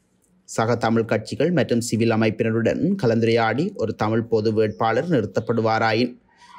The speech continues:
அதனை நாம் ஆதரிப்போம்." நாடாளுமன்ற உறுப்பினர் கஜேந்திரன் எதிர்வரும் ஜனாதிபதி தேர்தலில் தமிழ் மக்களை புறக்கணிக்குமாறு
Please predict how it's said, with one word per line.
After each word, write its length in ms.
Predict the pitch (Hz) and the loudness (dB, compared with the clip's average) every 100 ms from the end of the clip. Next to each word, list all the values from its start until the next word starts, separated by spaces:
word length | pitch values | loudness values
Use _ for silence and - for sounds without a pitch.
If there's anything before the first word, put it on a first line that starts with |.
| - | -6
அதனை 360 | 110 117 120 110 | -2 0 2 2
நாம் 340 | 110 160 196 | 2 0 -2
ஆதரிப்போம்." 600 | 104 110 104 107 98 117 117 - _ _ _ _ - | 0 0 0 -2 0 -2 -4 -14 _ _ _ _ -4
நாடாளுமன்ற 640 | 104 110 110 110 113 110 | 0 0 2 2 2 2
உறுப்பினர் 440 | 110 113 117 117 | 2 0 0 -2
கஜேந்திரன் 880 | 113 104 101 113 110 - - 165 208 | -2 -2 0 0 2 0 2 0 0
எதிர்வரும் 500 | 110 110 107 117 117 | 0 -2 0 0 0
ஜனாதிபதி 560 | 104 101 110 113 110 110 | 0 0 0 0 -2 -2
தேர்தலில் 540 | 117 110 110 147 202 | -2 0 0 0 -2
தமிழ் 300 | - 110 110 | -4 0 2
மக்களை 420 | 117 110 117 113 | 2 0 0 0
புறக்கணிக்குமாறு 920 | 113 107 104 117 110 120 117 113 160 | 0 -2 0 -2 -2 -2 0 0 0